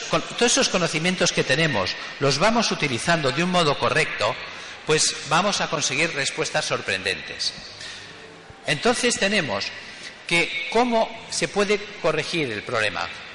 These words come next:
cómo recuperar la función del hígado, del riñón y de pulmón, cómo podemos eliminar todas las toxinas acumuladas en el organismo. Pues son los cuatro pilares de la salud: la dieta, los baños,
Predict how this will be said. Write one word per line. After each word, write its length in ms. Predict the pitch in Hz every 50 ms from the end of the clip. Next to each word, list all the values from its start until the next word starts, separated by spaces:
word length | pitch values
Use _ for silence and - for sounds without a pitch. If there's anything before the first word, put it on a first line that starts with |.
| -
cómo 240 | - 220 240 240 240
recuperar 640 | 220 202 185 - - 156 139 151 151 170 185 185 151
la 160 | 165 151 143
función 520 | - 147 139 127 - - 175 180 180 175
del 160 | 160 139 127
hígado, 380 | 139 143 127 131 123 104 90 85 - - - -
del 180 | - 139 143 139
riñón 400 | 127 135 139 151 180 196 196 -
y 100 | - 151
de 120 | 135 135 127
pulmón, 420 | - 127 113 113 127 135 120 92 - - - - - - - - - - - - - - -
cómo 240 | - 208 240 254 233
podemos 420 | - 190 175 196 214 214 214 - -
eliminar 540 | 180 165 151 151 151 165 180 185 180 - -
todas 240 | 208 214 220 214 202
las 200 | 196 190 175 -
toxinas 580 | - 160 139 - - 185 185 185 185 170 - -
acumuladas 920 | 147 151 - - 143 123 123 131 131 147 160 165 170 170 170 165 - - - - - - - - - -
en 100 | - 139
el 140 | 139 123 117
organismo. 520 | 110 107 98 98 101 101 98 - - - - - - - - - - - - - - -
Pues 140 | 160 160 -
son 140 | 214 233
los 180 | 226 220 - -
cuatro 340 | - 208 202 196 190 170 -
pilares 400 | 165 151 156 156 151 151 139 -
de 100 | 143 135
la 100 | 123 123
salud: 360 | - - 139 139 160 165 135 - - - - - - - - - - - -
la 180 | 110 107 120 113
dieta, 560 | 113 156 185 180 - - 160 180 240 220 - - - - - - - - - -
los 240 | - 247 233 - -
baños, 540 | 165 175 226 - - 165 208 208 - -